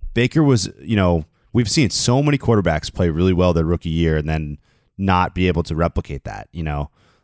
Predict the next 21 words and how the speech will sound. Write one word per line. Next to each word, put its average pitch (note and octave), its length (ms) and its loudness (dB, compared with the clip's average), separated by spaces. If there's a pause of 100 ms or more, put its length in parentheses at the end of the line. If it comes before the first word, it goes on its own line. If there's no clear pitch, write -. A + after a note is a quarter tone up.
Um, D#2 680 -2
now, G2 160 0
I, F2 240 -2
you D3 60 -2
know, G#2+ 80 2
I G#2+ 100 4
think C#3 180 0
Baker's F#2 280 0
gonna F#2 120 -6
be E2 80 -2
good. D2+ 140 -2
I D#2+ 80 0
think F2+ 160 -4
he'll F#2+ 80 2
have E2 80 0
a E2 40 -4
good E2+ 140 0
N E2+ 100 2
F D#2+ 100 -4
L D#2+ 80 -2
career. C#2+ 400 -6